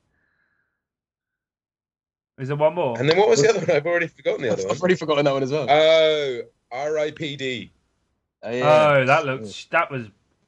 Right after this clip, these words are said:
Speaker 1: fucking
Speaker 2: Mm,
Speaker 1: awful.
Speaker 2: mm,
Speaker 1: He's
Speaker 2: bad
Speaker 1: done
Speaker 2: choice.
Speaker 1: some bad films in his day as well, Mig. I mean, that Safe
Speaker 3: Well, yeah,
Speaker 1: House
Speaker 3: yeah,
Speaker 1: is
Speaker 3: definitely.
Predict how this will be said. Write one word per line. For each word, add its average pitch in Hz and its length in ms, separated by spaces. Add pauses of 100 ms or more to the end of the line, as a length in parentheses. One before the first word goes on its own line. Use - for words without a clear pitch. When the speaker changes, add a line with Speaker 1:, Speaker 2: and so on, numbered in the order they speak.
(180)
Speaker 1:
fucking 101 160 (120)
Speaker 2:
Mm, 131 80
Speaker 1:
awful. 127 360
Speaker 2:
mm, 95 240
Speaker 1:
He's 185 120
Speaker 2:
bad 196 120
Speaker 1:
done 262 120
Speaker 2:
choice. 226 100
Speaker 1:
some 202 220
bad 185 300
films 147 420
in 127 100
his 117 160
day 113 220
as 113 100
well, 117 240
Mig. 107 260 (480)
I 151 100
mean, 160 220
that 180 200
Safe 202 280
Speaker 3:
Well, 202 80
yeah, 240 140
Speaker 1:
House 233 80
Speaker 3:
yeah, 320 80
Speaker 1:
is - 120
Speaker 3:
definitely. 190 400